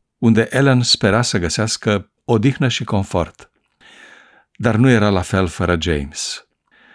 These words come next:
Adevărat, dormea acolo mai bine, iar sănătatea ei părea să se îmbunătățească, dar nu era în stare să scrie nimic. Oriunde se uita,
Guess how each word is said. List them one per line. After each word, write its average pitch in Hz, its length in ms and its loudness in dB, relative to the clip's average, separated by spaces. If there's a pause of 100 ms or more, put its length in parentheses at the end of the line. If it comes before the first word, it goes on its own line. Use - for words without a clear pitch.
(120)
Adevărat, 170 500 2 (440)
dormea 101 400 2
acolo 101 340 0
mai 92 180 -2
bine, 92 320 2
iar 78 260 -6
sănătatea 107 680 0
ei 104 360 0 (320)
părea 120 260 2
să 120 160 -2
se - 160 0
îmbunătățească, 104 960 2 (520)
dar 123 240 2
nu 160 140 6
era 131 240 4
în 117 60 4
stare 123 340 2
să 113 160 -4
scrie 107 300 0
nimic. 87 480 -4 (600)
Oriunde 147 420 4
se - 160 0
uita, 131 580 2